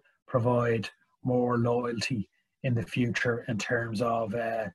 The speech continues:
in terms of staff staying on within, in that particular business. Risk schemes is split between, um, death and service,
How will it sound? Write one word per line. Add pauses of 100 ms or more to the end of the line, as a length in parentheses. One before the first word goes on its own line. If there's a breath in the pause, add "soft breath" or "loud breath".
(120)
in
terms
of
staff (360)
staying
on
within,
in
that
particular
business. (1080 soft breath)
Risk
schemes (920)
is
split
between,
um, (520 soft breath)
death
and
service,